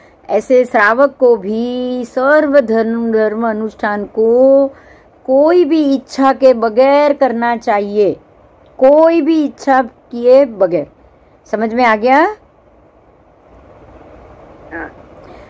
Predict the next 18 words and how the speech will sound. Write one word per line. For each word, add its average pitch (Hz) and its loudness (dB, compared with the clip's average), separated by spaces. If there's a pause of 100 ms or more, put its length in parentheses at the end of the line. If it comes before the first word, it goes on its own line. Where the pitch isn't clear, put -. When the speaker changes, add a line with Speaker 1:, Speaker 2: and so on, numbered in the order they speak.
(240)
Speaker 1:
आराधक 254 2
उत्कृष्ट 302 -4
हो, 262 2
फिर 247 -6
भी 294 0
वो 277 4
धर्म 240 -4
अनुष्ठान 233 -6 (340)
आचरण 277 2
करते 240 -2
समय 220 0 (280)
यदि 247 2
वो 302 4
कोई 254 0
इच्छा 311 -2
कर 285 2
देता 226 0
है, 190 2